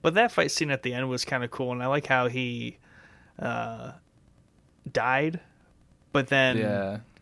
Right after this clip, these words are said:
Speaker 1: came back.
Speaker 2: <laughs> Yeah.
Speaker 1: Uh, and I guess generally, um, Knives is,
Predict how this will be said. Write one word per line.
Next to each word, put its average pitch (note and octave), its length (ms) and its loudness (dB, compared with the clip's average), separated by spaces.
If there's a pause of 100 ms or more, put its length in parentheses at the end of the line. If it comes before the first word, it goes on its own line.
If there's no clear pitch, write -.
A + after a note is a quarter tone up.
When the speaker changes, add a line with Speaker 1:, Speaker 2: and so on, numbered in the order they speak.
Speaker 1:
came C#3+ 280 2
back. B2 380 -2 (120)
Speaker 2:
<laughs> D3+ 280 -6 (680)
Yeah. - 160 -2
Speaker 1:
Uh, B2 480 -2 (1200)
and D3+ 100 2
I D#3 80 6
guess F3 220 6
generally, C3 680 2
um, A#2 540 -4
Knives C3 440 0
is, - 420 -2